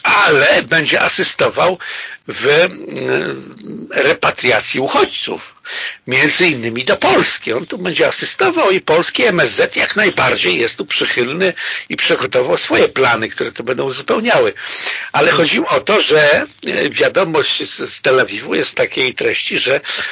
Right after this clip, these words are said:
oni mają plany ewakuacji przygotowane, tajne i tak dalej, szczegółowe,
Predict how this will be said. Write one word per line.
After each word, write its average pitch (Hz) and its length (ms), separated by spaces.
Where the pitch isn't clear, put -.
oni 160 200
mają 165 260
plany 143 340
ewakuacji 131 580
przygotowane, 131 680
tajne 123 500
i - 80
tak 117 280
dalej, 110 500
szczegółowe, 113 720